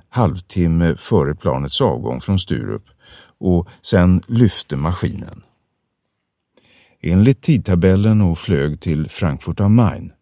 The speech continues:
Där fick de båda polismännen och kvinnan vänta en och en halv timme på nästa flygplan, och den tiden tillbringade de i ett rum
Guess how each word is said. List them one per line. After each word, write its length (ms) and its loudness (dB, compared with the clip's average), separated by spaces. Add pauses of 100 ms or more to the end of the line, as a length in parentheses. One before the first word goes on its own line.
(920)
Där 200 6
fick 320 -4
de 160 0
båda 240 2
polismännen 720 -2
och 100 -2
kvinnan 360 -2
vänta 520 0
en 160 0
och 60 4
en 60 2
halv 220 -4
timme 440 -6
på 240 -8
nästa 400 0
flygplan, 640 -8 (580)
och 280 -2
den 360 2
tiden 640 -6
tillbringade 640 -6
de 200 -6
i 100 0
ett 120 -6
rum 460 -4